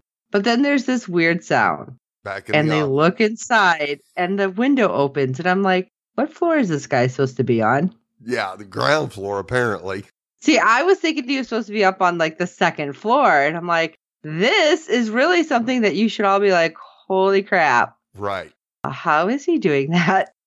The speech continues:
Speaker 1: We're not on the ground floor." That's what I was thinking. So all of a sudden, again, in the weirdest way possible, Pretzel Jack comes in through the window. And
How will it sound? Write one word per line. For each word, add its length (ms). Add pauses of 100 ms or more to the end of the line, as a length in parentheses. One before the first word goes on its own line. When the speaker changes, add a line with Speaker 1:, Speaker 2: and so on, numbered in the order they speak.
(140)
Speaker 1:
We're 180
not 200
on 140
the 100
ground 300
floor." 400 (280)
That's 340
what 120
I 140
was 180
thinking. 520 (320)
So 480 (260)
all 140
of 60
a 60
sudden, 480
again, 480
in 120
the 100
weirdest 380
way 100
possible, 520 (320)
Pretzel 360
Jack 380
comes 320
in 120
through 160
the 80
window. 520 (360)
And 520